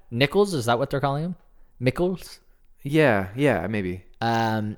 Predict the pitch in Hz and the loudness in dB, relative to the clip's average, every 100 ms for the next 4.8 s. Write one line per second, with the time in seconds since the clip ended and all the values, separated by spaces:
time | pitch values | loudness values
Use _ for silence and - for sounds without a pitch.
0 | - - - 135 135 131 117 110 107 107 | -12 -12 0 2 6 6 4 2 0 -2
1 | - _ _ _ _ - - _ _ - | -8 _ _ _ _ -20 -20 _ _ -20
2 | - _ - _ - - _ - 127 123 | -20 _ -20 _ -20 -20 _ -4 0 0
3 | 110 131 - - 151 123 120 - - 127 | 0 -2 0 4 6 4 -2 -8 -6 0
4 | 117 107 113 104 98 113 110 | 0 2 -2 -2 -8 -8 -12